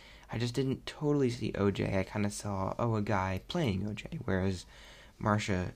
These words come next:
that was Marsha. Johnny, that was Johnny. Um, uh, uh, Chris, Chris Darden, that was, that was him.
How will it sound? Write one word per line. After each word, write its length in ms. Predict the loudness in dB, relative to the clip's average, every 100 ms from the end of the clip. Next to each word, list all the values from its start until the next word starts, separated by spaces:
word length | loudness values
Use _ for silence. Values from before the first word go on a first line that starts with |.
| -10 -6
that 260 | 2 2
was 120 | 2
Marsha. 540 | 0 0 0 0 -4 -10 -6
Johnny, 420 | -2 2 4 2
that 220 | 4 4
was 180 | 4 0
Johnny. 540 | -2 2 2 0 -4 -8 -18 -20 -6
Um, 400 | 0 2 2 -2 -6 -16 -20 -20 -20 -20 -20 -20 -20 -14 -12 -12 -16 -8
uh, 340 | -4 -2 -4 -6 -14 -20 0
uh, 200 | 2 2 0
Chris, 480 | 0 0 0 -6 -10 -8
Chris 220 | -6 -2
Darden, 400 | -2 -2 -4 -4 -4
that 160 | -2
was, 140 | -2 -2
that 160 | 0
was 160 | 0 2
him. 280 | 2 0